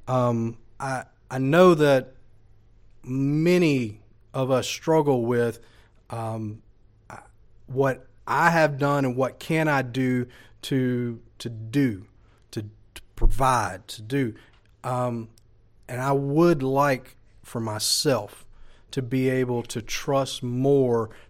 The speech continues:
knowing that it is God's provision and he is using maybe the work of my hands. He, he is using all of the things in my life to provide for me.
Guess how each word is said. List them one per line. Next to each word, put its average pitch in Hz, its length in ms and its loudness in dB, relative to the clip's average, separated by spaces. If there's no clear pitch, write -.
knowing 131 540 2
that 117 180 -4
it 117 120 -4
is 113 220 -8
God's 123 400 -2
provision 117 800 -4
and 117 140 -8
he 135 160 -2
is 113 280 -4
using 131 880 -4
maybe 131 340 -2
the 147 120 2
work 120 280 -2
of 120 100 -8
my 117 160 -6
hands. 101 500 -10
He, 123 360 -4
he 131 140 0
is 120 220 -2
using 139 1080 2
all 147 320 2
of 139 120 4
the 131 120 0
things 143 420 -2
in 127 80 -2
my 123 160 -2
life 123 460 0
to 135 120 -8
provide 117 580 -4
for 120 340 -2
me. 101 280 -10